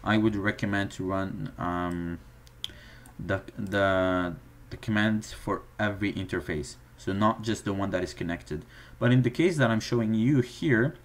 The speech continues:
I'm only looking for the one that is connected, and then I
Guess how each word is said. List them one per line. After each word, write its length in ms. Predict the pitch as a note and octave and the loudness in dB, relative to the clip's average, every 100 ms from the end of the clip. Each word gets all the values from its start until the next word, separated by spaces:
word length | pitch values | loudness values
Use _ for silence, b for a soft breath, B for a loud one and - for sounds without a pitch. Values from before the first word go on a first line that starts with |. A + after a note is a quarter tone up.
| B B | B B
I'm 200 | G#2+ A2+ A#2 | 2 2 4
only 220 | E3+ G3+ | 2 4
looking 460 | D3 C#3 C3+ C#3 C3+ | 2 2 4 2 4
for 180 | B2 | 2
the 120 | A2+ G#2 | 2 2
one 220 | G#2+ A#2 | 2 2
that 120 | G2+ | 2
is 120 | F#2+ | -2
connected, 640 | - F2+ G2 - F3 E3 - - - B B B B - | -4 -4 -2 -2 -4 -4 -10 -20 -20 B B B B 0
and 160 | A2+ | 2
then 420 | A#2 A2+ A2 A2 - - - | 6 6 6 4 0 -10 -6
I 600 | G2+ G2 G2+ G2 F#2+ F#2 | 0 2 0 0 -2 -4